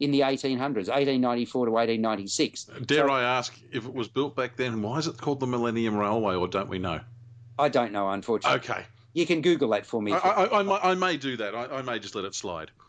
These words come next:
Speaker 1: Yeah, well, well, well, look, we, we, um, we grabbed, we were in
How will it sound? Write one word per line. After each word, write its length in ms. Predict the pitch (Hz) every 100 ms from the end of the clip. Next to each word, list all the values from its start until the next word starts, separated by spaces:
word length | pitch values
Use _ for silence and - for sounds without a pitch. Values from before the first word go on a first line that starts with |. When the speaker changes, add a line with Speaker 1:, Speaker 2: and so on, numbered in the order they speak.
| _
Speaker 1:
Yeah, 200 | 139 139
well, 260 | 131 143 - -
well, 140 | 185 175
well, 100 | 185
look, 120 | 165
we, 200 | 175 165
we, 320 | 156 156 151
um, 180 | 143 143 - -
we 100 | 156
grabbed, 500 | 139 160 180 180 147 - 127 _ -
we 160 | 151
were 140 | 156 156
in 200 | 151